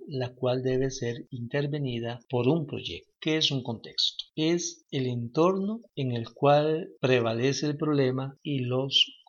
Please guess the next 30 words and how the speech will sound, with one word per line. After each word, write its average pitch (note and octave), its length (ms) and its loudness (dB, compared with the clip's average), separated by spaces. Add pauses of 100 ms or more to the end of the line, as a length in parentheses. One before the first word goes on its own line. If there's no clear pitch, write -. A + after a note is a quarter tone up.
conflictos. - 960 -12
Lo D#3+ 200 8
que D#3 80 4
hacemos G3+ 340 6
cuando C3 540 0
nos C3 380 0
abocamos C#3+ 640 2
a C#3+ 60 2
la B2 140 2
tarea B2+ 480 2
de A#2+ 100 -6
ejecutar A2+ 540 -6
un B2+ 160 -2
proyecto B2+ 500 -4
es C3 480 -2
buscar B2 360 2
la - 80 2
solución C#3+ 800 2
para A#2 220 0
un B2+ 180 -2
problema. G#2+ 560 -8
Este - 220 -2
problema D3 420 2
a C#3 100 2
su B2+ 100 0
vez C3 280 2
afecta B2+ 760 -4
a B2+ 180 -6
determinadas A#2 800 -8
personas C3+ 800 0